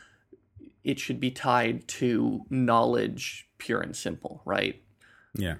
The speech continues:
Speaker 1: One of those requires, like, he, he's not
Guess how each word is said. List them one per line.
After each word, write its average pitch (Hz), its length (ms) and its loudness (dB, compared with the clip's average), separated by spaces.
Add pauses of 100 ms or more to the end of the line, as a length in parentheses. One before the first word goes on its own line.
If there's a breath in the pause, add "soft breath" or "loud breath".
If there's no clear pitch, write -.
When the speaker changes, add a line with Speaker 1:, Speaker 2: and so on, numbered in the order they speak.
(280)
Speaker 1:
One 139 300 4
of 151 180 0
those 127 400 4
requires, 120 840 0
like, - 280 -4 (1000 loud breath)
he, - 200 -8
he's 180 380 -2
not 254 200 2